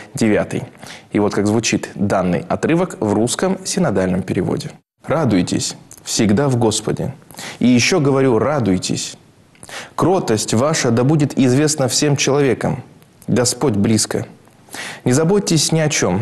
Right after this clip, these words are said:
но всегда в молитве и прошении с благодарением открывайте свои желания пред Богом, и мир Божий, который превыше всякого ума, соблюдёт сердца ваши и помышления ваши во Христе Иисусе. Наконец, братья мои,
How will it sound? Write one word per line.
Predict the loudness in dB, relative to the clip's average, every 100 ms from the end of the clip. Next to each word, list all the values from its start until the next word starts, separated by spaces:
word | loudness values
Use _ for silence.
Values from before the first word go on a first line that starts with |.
| -2
но | 0 0
всегда | 2 2 2
в | 2
молитве | 2 2 2 0
и | 2 2
прошении | 2 -2 -2 0 0 2 2 2
с | 2
благодарением | 2 2 2 2 2 2 0
открывайте | -2 0 0 2 2 2 0 0
свои | 0 2 2
желания | 2 2 2 2 2
пред | 0 0
Богом, | 2 2 2 0 -2 -12 -20 -20 -6
и | 0 4
мир | 4 4
Божий, | 4 2 2 2 2 -2 -14 -6
который | -2 2 2
превыше | 2 2 4 2
всякого | 0 0 0 0 0
ума, | 2 2 2 0
соблюдёт | 0 0 2 2 4 2 0 -6
сердца | -2 0 0 0 0 2
ваши | 0 0 0
и | 0 0
помышления | 0 2 2 2 2 2 2 2
ваши | 2 2 0 0 -2 -6 -20 -12 -4
во | -2
Христе | 0 -2 0 0
Иисусе. | 0 -2 -4 -6 -10 -16 -20 _ -20 -20 -20 -4
Наконец, | -2 0 0 0 0
братья | 0 0 0 0 0
мои, | 0 0